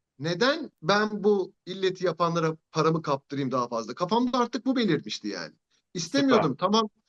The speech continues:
Speaker 1: belki küçük bir para. Artık gerçi küçük bir para da değil de, e, istemiyordum bu parayı artık daha çok kaptırmak. Vermek istemiyordum para.
Speaker 2: Peki bize şunu anlatsana biraz.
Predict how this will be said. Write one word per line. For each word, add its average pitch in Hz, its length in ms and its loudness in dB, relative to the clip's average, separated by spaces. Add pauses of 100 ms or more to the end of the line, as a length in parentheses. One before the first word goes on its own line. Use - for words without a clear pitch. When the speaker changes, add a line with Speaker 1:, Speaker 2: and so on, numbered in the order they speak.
(240)
Speaker 1:
belki 196 320 0
küçük - 340 -10
bir 349 100 -4
para. 185 320 0 (420)
Artık 143 320 -6
gerçi 175 280 0
küçük - 260 -8
bir 185 120 0
para 185 200 2
da 196 120 -2
değil 220 200 -4
de, 117 200 -2 (600)
e, 135 320 -2
istemiyordum 269 480 0
bu 214 100 2
parayı 175 240 0
artık - 240 -6
daha 139 140 -4
çok 139 200 -12
kaptırmak. - 680 -14
Vermek 180 360 -4
istemiyordum 226 440 -4
para. 104 280 -10 (560)
Speaker 2:
Peki 208 260 6
bize 202 220 6
şunu 220 220 8
anlatsana 175 640 8
biraz. 110 340 4